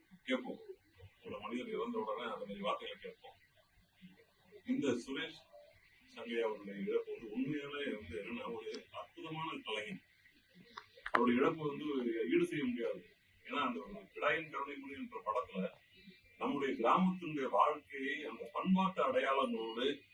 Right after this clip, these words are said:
இவ்வளவு தத்ரூபமான ஒரு காட்சி அமைப்போடு கொண்டு வந்த ஒரு கலைஞன் வந்து நம்மை விட்டு இவ்வளவு சீக்கிரம் மறைந்து விடுவார் என்று நான் எதிர்பார்க்கவே இல்லை. அந்த ஒரு இழப்பை வந்து என்னால அது முதல்ல வந்து அந்த உண்மையிலே நம்ப முடியல.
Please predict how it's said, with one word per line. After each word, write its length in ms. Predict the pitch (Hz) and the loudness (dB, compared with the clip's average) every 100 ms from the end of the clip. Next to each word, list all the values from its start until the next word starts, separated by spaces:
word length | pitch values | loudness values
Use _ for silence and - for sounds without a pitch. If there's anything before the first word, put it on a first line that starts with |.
| - _ - - | -20 _ -20 -6
இவ்வளவு 500 | 247 262 196 208 190 | -4 2 4 6 6
தத்ரூபமான 1160 | 170 - - - - 226 214 202 190 185 185 147 | 6 2 0 -2 -4 -2 6 8 8 8 6 4
ஒரு 360 | 135 127 110 92 | 0 0 -2 2
காட்சி 320 | 160 165 - | 4 4 2
அமைப்போடு 640 | 147 123 123 123 123 127 - | 0 0 -4 -6 -6 -6 -6
கொண்டு 200 | 139 143 | -4 0
வந்த 200 | 127 117 | 0 0
ஒரு 220 | 104 - | -2 -4
கலைஞன் 320 | 220 262 - | 0 0 0
வந்து 360 | - 240 226 180 | -4 -4 -4 -4
நம்மை 200 | 185 - | -8 -12
விட்டு 360 | - - - - - | -14 -8 -8 -8 -8
இவ்வளவு 360 | 151 180 170 | -2 0 0
சீக்கிரம் 400 | - 185 - - | -4 -6 -4 2
மறைந்து 340 | 131 254 - - | 4 4 2 -6
விடுவார் 280 | - - - | 0 0 0
என்று 160 | - | -6
நான் 200 | - - - | -6 -8 -10
எதிர்பார்க்கவே 560 | - - - - - | -6 -2 -2 -4 -10
இல்லை. 160 | - - - - - - _ _ | -4 -4 -6 -16 -20 -20 _ _
அந்த 320 | - - 190 175 131 120 107 | 0 6 10 12 12 8 4
ஒரு 200 | 95 98 | 0 -2
இழப்பை 380 | 95 180 180 180 | 2 2 4 0
வந்து 360 | - - 190 - _ _ _ _ _ _ _ _ | -2 -4 -8 -10 _ _ _ _ _ _ _ _
என்னால 320 | 143 156 185 | 6 8 10
அது 260 | 127 117 101 - - - _ 185 | 8 6 0 -8 -12 -20 _ 2
முதல்ல 280 | 185 196 185 | 6 8 8
வந்து 300 | 147 170 165 | 6 4 4
அந்த 220 | 247 - | 4 2
உண்மையிலே 460 | 127 202 202 202 | 2 0 0 2
நம்ப 300 | 190 - 202 | 2 4 6
முடியல. 400 | 185 - - - | 6 6 0 -8